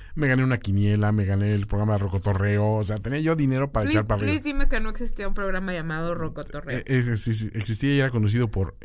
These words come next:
Speaker 1: Graciela Mauri y Coco Levi.
Speaker 2: Madre
Speaker 1: No
Speaker 2: de
Speaker 1: te,
Speaker 2: Cristo.
Speaker 1: no tengo que decir nada.
Speaker 2: Madre de
Speaker 1: Ahí
Speaker 2: Cristo.
Speaker 1: conocí a, a, a
Speaker 2: Esto es
Speaker 1: Víctor
Speaker 2: como,
Speaker 1: Gordoa.
Speaker 2: esto es como hablar del gargajo.
Speaker 1: Ahí conocí a Víctor Gordoa y a la dama del buen decir,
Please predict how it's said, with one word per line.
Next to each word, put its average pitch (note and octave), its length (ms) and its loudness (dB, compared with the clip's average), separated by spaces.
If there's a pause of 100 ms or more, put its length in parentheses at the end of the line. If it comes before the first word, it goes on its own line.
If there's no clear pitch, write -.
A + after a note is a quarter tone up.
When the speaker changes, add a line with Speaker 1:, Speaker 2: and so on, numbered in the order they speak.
Speaker 1:
Graciela G#2 560 0
Mauri A2+ 440 0
y G2+ 100 -6
Coco G2 280 0
Levi. E2 320 -2
Speaker 2:
Madre F3 440 -4
Speaker 1:
No D3+ 120 6
Speaker 2:
de C#3+ 60 2
Speaker 1:
te, D3+ 60 2
Speaker 2:
Cristo. D#3 160 -2
Speaker 1:
no F3 120 6
tengo E3+ 160 4
que D3 80 2
decir A#2 220 2
nada. F#2+ 260 -6
Speaker 2:
Madre G3+ 480 -6
de F3 80 -8
Speaker 1:
Ahí D#3 160 4
Speaker 2:
Cristo. F#3 80 2
Speaker 1:
conocí D3 360 2 (180)
a, A2+ 420 -2 (120)
a, A2 140 -4
a G#2+ 40 2
Speaker 2:
Esto - 100 4
es - 60 -2
Speaker 1:
Víctor D#3 160 4
Speaker 2:
como, A#2+ 140 2
Speaker 1:
Gordoa. C#3 280 4
Speaker 2:
esto C#4+ 160 -2
es - 80 -4
como B3 220 -4
hablar A3+ 280 -4
del A#3 160 -4
gargajo. E3 540 -8 (120)
Speaker 1:
Ahí D#3 140 2
conocí D3+ 260 4
a D3+ 80 6
Víctor E3+ 300 2
Gordoa C#3 380 4
y A#2+ 80 2
a A2 60 4
la A2 120 2
dama A#2+ 180 0
del G2 140 2
buen G#2+ 200 0
decir, G2+ 280 -2